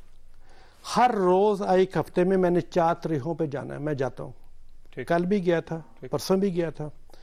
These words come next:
Speaker 1: पिछली दफ़ा जब मैं आया हूँ, तो वहाँ पे एक शिशन जज साहब से, उनसे टाइम लेके मैं आया हूँ। एयरपोर्ट से सीधा मैं गया हूँ अदालत।
Speaker 2: ठीक।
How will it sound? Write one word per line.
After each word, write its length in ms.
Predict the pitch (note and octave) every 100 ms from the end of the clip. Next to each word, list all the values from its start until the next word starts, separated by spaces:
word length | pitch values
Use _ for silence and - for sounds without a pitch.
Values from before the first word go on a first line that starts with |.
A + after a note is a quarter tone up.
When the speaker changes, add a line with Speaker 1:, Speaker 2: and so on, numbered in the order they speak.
| - - - - - - - -
Speaker 1:
पिछली 260 | A3+ - B3+
दफ़ा 260 | A3+ A3
जब 220 | G#3+ F#3+ F#3
मैं 140 | F#3+
आया 220 | F3 F3+
हूँ, 100 | G3
तो 120 | F#3+
वहाँ 180 | F3+ E3+
पे 140 | D#3+ F3+
एक 100 | -
शिशन 360 | - F3 G3+
जज 200 | D3+ C#3
साहब 220 | - D3+ D3
से, 220 | - F#3 - -
उनसे 460 | E3+ F#3+ - - F#3
टाइम 380 | - D#3 D#3+ F3
लेके 360 | D#3+ D3+ F3
मैं 140 | E3+ C#3+
आया 220 | C3 D3
हूँ। 200 | F#3+ G#3 - - - - -
एयरपोर्ट 480 | G#3 A3 - G#3 F#3+
से 140 | G3
सीधा 360 | - A3 G3 G3+
मैं 180 | F3+
गया 140 | D3 D#3
हूँ 140 | D3+
अदालत। 400 | B2+ C3+ E3+ F#3 - - -
Speaker 2:
ठीक। 140 | C3